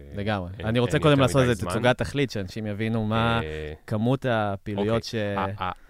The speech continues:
Speaker 2: ה-life mission שלי, והבנתי את זה לפני איזה שלוש שנים, ארבע שנים, היה לי, אני זוכר אבל את המדרכה הספציפית ב-,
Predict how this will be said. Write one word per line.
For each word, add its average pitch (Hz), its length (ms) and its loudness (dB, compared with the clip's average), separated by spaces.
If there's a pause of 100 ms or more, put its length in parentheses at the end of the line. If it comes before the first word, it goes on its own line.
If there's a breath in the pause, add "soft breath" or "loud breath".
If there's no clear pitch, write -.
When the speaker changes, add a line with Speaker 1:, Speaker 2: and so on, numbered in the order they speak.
(120)
Speaker 2:
ה-life 101 760 -6
mission 113 460 -6
שלי, 82 460 -10 (760)
והבנתי 85 460 -10
את 78 80 -12
זה 78 280 -8
לפני 82 540 -10
איזה 73 440 -12
שלוש - 680 -20
שנים, 160 280 -16
ארבע - 180 -16
שנים, 139 340 -16
היה 85 140 -10
לי, 87 320 -8 (100)
אני 87 160 -10
זוכר 107 240 -6
אבל 85 220 -8 (340)
את - 120 -16
המדרכה 85 460 -10
הספציפית 87 600 -12
ב-, 80 200 -10